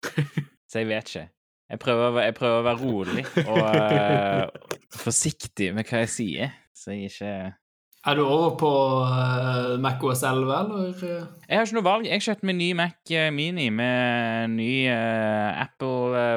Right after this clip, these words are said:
Speaker 2: prosessor, så, eh, jeg har måttet gjøre
Speaker 3: Ok,
Speaker 2: det.
Speaker 3: hvordan, hva, vi,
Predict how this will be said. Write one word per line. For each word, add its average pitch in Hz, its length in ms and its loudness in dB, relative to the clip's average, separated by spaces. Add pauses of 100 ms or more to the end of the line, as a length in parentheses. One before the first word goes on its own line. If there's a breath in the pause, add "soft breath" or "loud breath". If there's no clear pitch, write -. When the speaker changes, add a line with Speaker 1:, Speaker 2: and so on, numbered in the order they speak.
Speaker 2:
prosessor, 123 560 -8
så, 107 240 -4
eh, 101 720 2
jeg 123 320 -4
har 117 160 2
måttet 139 400 -8
gjøre 110 160 0
Speaker 3:
Ok, 254 160 0
Speaker 2:
det. 127 240 -6
Speaker 3:
hvordan, 185 320 0
hva, 190 140 4 (680)
vi, 180 140 4